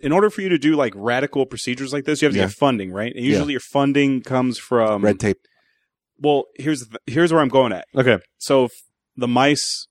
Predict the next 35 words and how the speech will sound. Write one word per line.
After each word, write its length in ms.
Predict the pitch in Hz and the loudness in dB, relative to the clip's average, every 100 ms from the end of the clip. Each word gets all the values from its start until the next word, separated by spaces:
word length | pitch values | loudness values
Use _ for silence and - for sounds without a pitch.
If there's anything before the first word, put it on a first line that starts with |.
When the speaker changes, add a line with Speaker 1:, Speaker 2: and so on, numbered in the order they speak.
| _ | _
Speaker 1:
ear 440 | 123 131 127 117 _ _ | 0 2 0 -2 _ _
thing, 320 | - 110 98 98 | -4 -4 -6 -4
Speaker 3:
Right. 240 | 135 127 - _ _ | 2 2 0 _ _
Speaker 1:
usually 460 | - 117 156 147 147 | -2 0 2 2 0
you 160 | 123 123 _ _ _ | 0 -4 _ _ _
type 280 | - 127 127 _ _ _ _ - | -4 -2 -2 _ _ _ _ -8
a 40 | |
paper 500 | - 170 185 101 92 - _ | 0 2 0 -4 -8 -14 _
Speaker 2:
Mm-hmm. 280 | 101 101 98 | -4 -2 -2
Speaker 1:
and 160 | 117 117 | -2 -4
you 80 | 117 - | -6 -2
put 240 | 143 143 | 0 0
pub-, 180 | - 151 | 2 2
get 60 | 131 | 4
it, 20 | |
Speaker 2:
Dissertation. 480 | 110 120 127 120 131 - | 2 2 2 2 -2 -6
Speaker 1:
you, 100 | 120 120 | -18 -16
you 120 | 120 | -8
get 180 | 117 131 | -4 -4
it 100 | - | 0
published 560 | 160 160 113 - - - _ - - | 0 4 2 2 -8 -14 _ -20 -8
in, 100 | 117 | -4
like, 160 | 110 | -4
the, 160 | 120 113 _ | -6 -12 _
in, 160 | - 120 | -10 -6
like, 220 | 113 110 | -4 -6
the, 100 | 110 104 _ | -8 -12 _
the 240 | 113 104 98 _ - | -6 -6 -8 _ -18
Harvard 520 | - 127 127 131 120 | -2 0 2 2 0
School 320 | - - 127 | -4 -4 -2
of 60 | 120 | 0
Medicine 580 | 123 123 - 113 113 110 | -2 -4 -4 -4 -4 2
Speaker 3:
Right. 240 | 120 123 | 2 2
Speaker 1:
newspaper, 560 | 110 143 151 135 107 90 | 2 0 0 -6 -8 -8
right? 240 | 92 135 | -4 -4